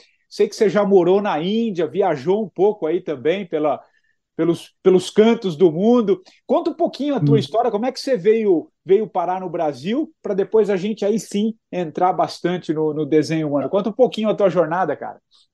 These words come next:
Speaker 2: Sim, por que não? Bom, nesta encarnação eu posei em Dortmund, na Alemanha, em uma área bem industrial. É, e já com três anos de idade iniciou a minha vida de nômade,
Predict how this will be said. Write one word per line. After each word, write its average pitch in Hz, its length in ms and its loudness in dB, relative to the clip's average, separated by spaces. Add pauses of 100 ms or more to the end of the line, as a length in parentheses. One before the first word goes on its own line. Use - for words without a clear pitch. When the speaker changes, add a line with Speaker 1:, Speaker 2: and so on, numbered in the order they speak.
(720)
Speaker 2:
Sim, 202 360 8
por 170 180 2
que 185 100 0
não? 131 320 2 (340)
Bom, 233 220 4
nesta 208 360 6
encarnação 190 800 4
eu 180 160 4
posei 170 580 0
em 151 160 2
Dortmund, 143 680 0 (240)
na 127 100 -6
Alemanha, 123 720 2 (420)
em 131 100 4
uma 127 160 4
área 123 220 4
bem 127 440 2 (300)
industrial. 135 960 2 (560)
É, 160 480 6 (520)
e 175 100 2
já 196 140 4
com 247 140 6
três 233 260 4
anos 214 360 4
de 196 120 0
idade 175 420 2
iniciou 175 600 0 (220)
a 156 40 -4
minha 175 160 2
vida 165 280 -2
de 160 300 -10
nômade, 185 560 0